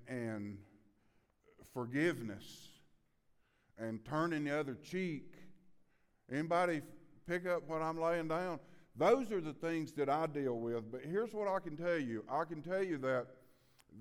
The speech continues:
that either you believe this book or you don't.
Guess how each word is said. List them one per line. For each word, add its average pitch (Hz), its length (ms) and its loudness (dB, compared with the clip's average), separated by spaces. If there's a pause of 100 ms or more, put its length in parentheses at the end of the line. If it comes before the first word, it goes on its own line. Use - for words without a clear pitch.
that 131 320 2 (1500)
either 202 340 4
you 170 400 -2 (360)
believe 170 560 0
this 180 220 0
book 170 500 -2
or 135 200 0
you 131 160 -2
don't. 127 480 -2